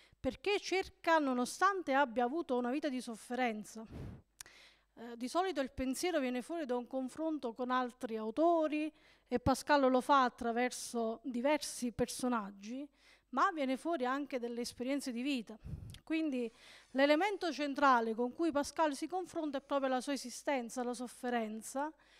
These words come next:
e nonostante abbia patito molto il dolore, Pascal ci invita invece a riscoprire, al di là del, dell'effimero, una dimensione che possa essere possente, la dimensione della fede.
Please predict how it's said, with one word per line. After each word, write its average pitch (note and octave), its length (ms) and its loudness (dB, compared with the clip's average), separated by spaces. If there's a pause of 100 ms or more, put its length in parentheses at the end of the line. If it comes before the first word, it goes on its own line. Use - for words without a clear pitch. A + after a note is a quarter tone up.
(300)
e F#4+ 480 2
nonostante C#4+ 1300 4
abbia C4 600 6 (300)
patito C4 580 2
molto B3 540 4
il A#3+ 120 -2
dolore, A#3 600 -2 (140)
Pascal B3+ 640 2
ci - 160 -6
invita B3+ 420 -2
invece A#3+ 640 -2 (300)
a B3 120 -2
riscoprire, D4 840 0
al G#3+ 140 -4
di A3+ 100 -2
là D4+ 180 10
del, B3+ 540 4
dell'effimero, C4 1000 2 (340)
una D4+ 240 10
dimensione D4+ 640 8
che B3 140 2
possa B3+ 320 -2
essere B3 380 -2
possente, A#3 720 -4
la F4+ 100 2
dimensione E4+ 460 2
della C#4 240 4
fede. A#3+ 440 -6